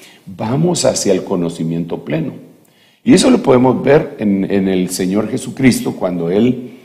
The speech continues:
dice que crecía en conocimiento, gracia, sabiduría. El Señor,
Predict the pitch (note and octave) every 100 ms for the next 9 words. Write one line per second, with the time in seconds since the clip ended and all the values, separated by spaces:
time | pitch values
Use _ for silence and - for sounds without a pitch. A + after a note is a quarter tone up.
0 | - _ G2 A#2 C3+ - E3 G#3+ - G2+
1 | F#2+ - - A3 B3 - F#2 E2+ F2+ E2
2 | E2+ F#2+ A#2+ A#2+ G2+ G2+ A#2+ - G2+ F#2+
3 | F2+ F2+ E2+ F2 A2+ C#3 F2 - - -
4 | _ _ _ _ - F#3 - - C#2+ G#2
5 | G3+ D4+ E4